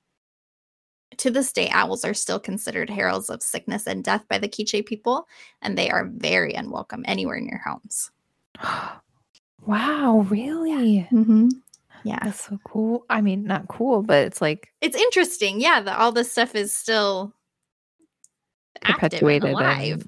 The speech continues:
Speaker 2: s-,
Speaker 1: Yeah.
Speaker 2: told and the stories
Speaker 1: Mm-hmm.
Speaker 2: are s-, yeah.
Speaker 1: Yeah. So the twin sets are playing ball up on the surface at a place called Honor and Respect. And the owls arrive perching on top of the ball court,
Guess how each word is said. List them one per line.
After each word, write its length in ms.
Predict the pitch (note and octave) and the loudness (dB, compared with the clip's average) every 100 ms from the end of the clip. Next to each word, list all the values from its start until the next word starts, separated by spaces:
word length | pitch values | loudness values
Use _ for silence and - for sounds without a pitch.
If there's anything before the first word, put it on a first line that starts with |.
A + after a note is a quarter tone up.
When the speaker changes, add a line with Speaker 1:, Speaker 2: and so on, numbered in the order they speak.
| - | -10
Speaker 2:
s-, 140 | - | -6
Speaker 1:
Yeah. 240 | A#3 F4+ E4 | 0 0 2
Speaker 2:
told 360 | D#3+ D3+ C#3+ C3+ | 4 4 4 0
and 340 | C3+ C#3+ - - | -6 -10 -14 -10
the 200 | D3 - | -10 -10
stories 380 | - C4 D3 B3 | -4 2 4 4
Speaker 1:
Mm-hmm. 60 | D4 | 0
Speaker 2:
are 20 | |
s-, 120 | - | -4
yeah. 220 | - A2+ - F#3 _ _ - | -4 -4 -4 -10 _ _ -2
Speaker 1:
Yeah. 220 | F4+ - - _ _ - - - - - - _ _ _ _ _ | 0 0 -2 _ _ -20 -20 -20 -20 -20 -20 _ _ _ _ _
So 220 | - C#4+ | -2 2
the 100 | C4 | 4
twin 300 | B3+ F4 E4+ | 2 0 -2
sets 520 | - F#3 A#3 - - - - _ _ _ _ _ _ _ | 2 2 2 0 -4 -6 -14 _ _ _ _ _ _ _
are 180 | A#3 G#3+ | 2 2
playing 320 | G#3 - G#3+ | 2 0 0
ball 420 | G#3 G3+ F3 A3 - _ | 2 2 2 0 -8 _
up 140 | - G#3+ | -10 -8
on 80 | |
the 80 | G3 | -6
surface 580 | G3+ F3 - F#3+ G#3+ - - - _ - | -4 -6 -4 -6 -6 -10 -14 -20 _ 0
at 440 | G#3+ G3+ F#3+ - - - | 2 4 2 -4 -10 0
a 140 | A3+ | 0
place 320 | A3 A#3 A3+ | 2 0 0
called 220 | - G#3 - | 2 0 2
Honor 260 | G#3 G3+ F#3 | 0 0 -2
and 120 | F3+ | -4
Respect. 680 | F#3+ - - - - - - _ _ _ _ _ - | -8 -10 -8 -8 -10 -18 -20 _ _ _ _ _ -2
And 240 | A3 G#3 | 0 -2
the 80 | F#3 | 0
owls 300 | G#3+ A#3+ B3 | 2 2 -2
arrive 360 | G#3 F3+ F3+ | -2 -2 -2
perching 300 | - F#3 F#3+ | -6 -12 -8
on 100 | F3 | -8
top 200 | G3 F3 | -6 -8
of 80 | - - | -10 -14
the 60 | |
ball 280 | G3+ A#3+ B3 | -2 0 0
court, 280 | - A3+ | -2 -2